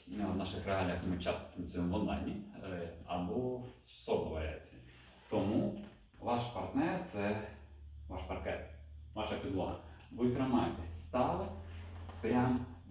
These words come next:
добре, добре, добре з відчуттям підлоги, паркету зібрали ніжку і через викидання коліна, стегна назад змінюєте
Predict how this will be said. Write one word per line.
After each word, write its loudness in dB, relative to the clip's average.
добре, 6
добре, 4
добре 4
з -2
відчуттям -4
підлоги, 2
паркету 0
зібрали 6
ніжку 2
і -2
через 2
викидання 4
коліна, 0
стегна 0
назад 2
змінюєте 6